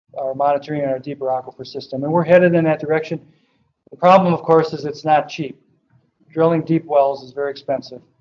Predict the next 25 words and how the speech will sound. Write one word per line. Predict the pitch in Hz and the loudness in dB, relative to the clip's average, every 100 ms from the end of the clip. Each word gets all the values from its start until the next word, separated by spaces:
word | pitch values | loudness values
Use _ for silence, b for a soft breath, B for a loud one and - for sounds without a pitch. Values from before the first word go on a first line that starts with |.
| _ _ _ - | _ _ _ -20
It's | - | -8
hard | 147 151 | -4 -2
to | 156 | 0
get | 160 | 0
approvals | 160 160 151 151 151 156 | 2 0 0 -2 -4 -8
sometimes. | 139 139 139 139 - _ _ _ _ _ _ _ _ _ _ _ _ _ _ _ _ _ _ _ _ _ | -8 -6 -4 -6 -10 _ _ _ _ _ _ _ _ _ _ _ _ _ _ _ _ _ _ _ _ _
And | 151 151 | -8 -2
you | |
need, | 160 170 165 - - | 2 2 0 -10 -2
generally, | 165 175 156 | 0 2 -2
you | 147 | -2
need | 147 | -2
a | |
lot | 131 135 135 | 0 2 0
of | |
years | 131 131 | -4 -6
of | - | -8
data. | 131 120 120 - _ _ _ _ _ _ _ _ _ _ _ _ _ _ _ _ 170 | -12 -10 -14 -16 _ _ _ _ _ _ _ _ _ _ _ _ _ _ _ _ -10
Improve | 143 190 190 | -2 2 6
our | 175 | 6
understanding | 170 - 175 170 170 | 4 0 2 4 2
of | 160 156 | 0 -2
impacts | 156 156 156 - | -2 -2 -2 -4
in | 143 | -6
lakes. | 143 156 160 - | -2 -2 -2 -10